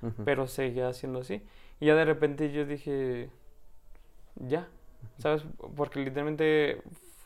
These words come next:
Speaker 2: como que me descuidé mucho en la parte personal, me hundí mucho.
Speaker 1: Ujú.
Speaker 2: Ya a raíz de eso empecé a lo mejor con la parte de, de libros,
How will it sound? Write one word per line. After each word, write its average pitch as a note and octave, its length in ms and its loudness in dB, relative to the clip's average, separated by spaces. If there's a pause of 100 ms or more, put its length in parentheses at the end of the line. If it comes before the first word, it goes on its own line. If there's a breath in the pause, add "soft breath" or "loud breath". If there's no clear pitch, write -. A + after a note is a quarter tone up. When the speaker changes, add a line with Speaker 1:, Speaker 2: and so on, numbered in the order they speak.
(460)
Speaker 2:
como C#3 340 2
que D3 100 4
me C#3+ 180 2
descuidé C#3 540 2
mucho D3+ 420 0
en D3 80 -4
la C3+ 140 -4
parte C3+ 280 0
personal, C3+ 500 -4
me C#3+ 160 0
hundí C#3+ 320 2
mucho. D3+ 500 0 (160)
Speaker 1:
Ujú. A2 240 -6 (200)
Speaker 2:
Ya C3+ 420 8
a - 20 6
raíz C#3+ 340 4
de D3+ 120 4
eso D3+ 140 -2
empecé D3 300 -4
a C#3 40 -2
lo C#3 100 -4
mejor C3+ 240 -8 (300)
con C#3 160 -6
la C3 140 -4
parte B2+ 280 -10
de, B2+ 260 -4 (340 soft breath)
de B2 120 -2
libros, A#2+ 1040 -2